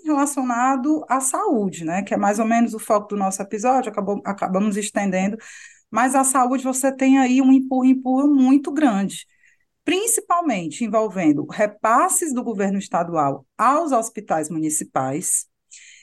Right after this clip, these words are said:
e envolvendo superlotação de unidades de saúde do estado. Em relação a isso, essa su-, a, essa superlotação,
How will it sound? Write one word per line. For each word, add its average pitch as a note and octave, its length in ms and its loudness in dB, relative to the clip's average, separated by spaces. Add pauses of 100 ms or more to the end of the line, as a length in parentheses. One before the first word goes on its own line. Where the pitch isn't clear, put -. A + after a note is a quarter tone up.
(120)
e D#4 160 2
envolvendo C#4 560 2
superlotação C4 920 0
de A3 100 -6
unidades G#3+ 460 0
de F#3 80 -12
saúde G3+ 680 -2 (220)
do A#3 460 2
estado. C#3 720 -2
Em A#3 80 -6
relação F#3 500 -2
a D3 120 -2
isso, G#3+ 500 -4
essa C#3 240 -8
su-, D3 160 -10 (160)
a, B2+ 120 -6
essa - 640 -6
superlotação, G3+ 1000 -2